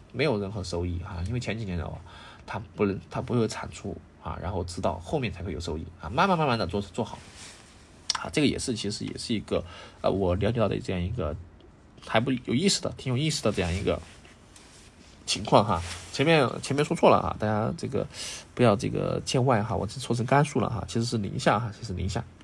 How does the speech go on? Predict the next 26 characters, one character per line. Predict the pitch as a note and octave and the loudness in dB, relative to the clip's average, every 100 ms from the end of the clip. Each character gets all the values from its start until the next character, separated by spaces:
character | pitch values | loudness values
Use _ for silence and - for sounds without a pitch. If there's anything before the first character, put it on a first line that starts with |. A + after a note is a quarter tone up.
| - - - - - - - - - - - | -20 -20 -20 -20 -20 -20 -12 -12 -12 -8 6
那 | G3 | 8
实 | F3+ | 10
际 | G#3+ | 12
上 | B3+ | 12
我 | E3+ A#2+ | 12 12
有 | D#3 A2 | 10 8
一 | |
张 | C3 C3+ | 6 4
电 | A3 | 4
话 | F#3+ G#3 | 4 2
卡 | - - | 0 -6
也 | D#2 D#2+ | -4 -4
是 | - | -4
办 | A2 B2+ A2+ | 2 4 4
的 | E2 | 2
这 | E2+ | 0
个 | F2 D2+ | 0 -2
宁 | D2+ D2+ | -4 -8
夏 | - B2+ | -6 -4
的 | D#2 | -2
吴 | D2+ | -4
忠 | G2 C3 | -2 -2
市 | C#3 | 0
的 | F#2 | 0
电 | A2 | -2
话 | - | -6